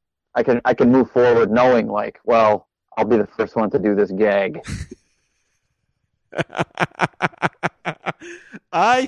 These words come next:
Speaker 1: So,
Speaker 2: think
Speaker 1: 'cause I feel like there's a very high chance you, you did the same gag.
Speaker 2: Well, I'm comfortable with the fact that you've just said everything you've said. I've written but one recap. I cannot switch on a dime.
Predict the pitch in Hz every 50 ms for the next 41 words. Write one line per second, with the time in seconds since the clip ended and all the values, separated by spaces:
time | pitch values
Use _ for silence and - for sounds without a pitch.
0 | - _ - 262 262 190 143 139 - - _ - 156 151 156 143 139 196 185 170
1 | 143 170 151 143 123 156 156 156 147 123 143 143 135 127 - - - 147 139 135
2 | 123 120 - 120 120 120 117 120 117 120 127 110 120 113 - - 117 107 107 104
3 | 92 117 120 117 104 95 90 92 87 - _ _ _ _ _ _ _ _ _ _
4 | _ _ _ _ _ _ _ 147 151 127 123 151 190 233 247 247 - _ - 202
5 | 196 - - 208 185 185 185 - 170 - - 160 156 - 135 131 147 165 165 -
6 | 175 151 - - 160 147 131 - 143 143 143 143 123 120 135 156 143 - 117 -
7 | - 170 202 208 226 220 165 175 151 170 - 139 135 151 151 143 139 143 131 -
8 | 202 - - - - - _ _ _ - 151 165 - - 185 165 160 156 151 143
9 | - - _ _ _ _ _ _ _ _ - - - - - - - 190 185 -
10 | - - - - - _ _ _ - 147 147 143 135 156 147 - 156 147 151 147
11 | 143 135 123 117 110 107 110 160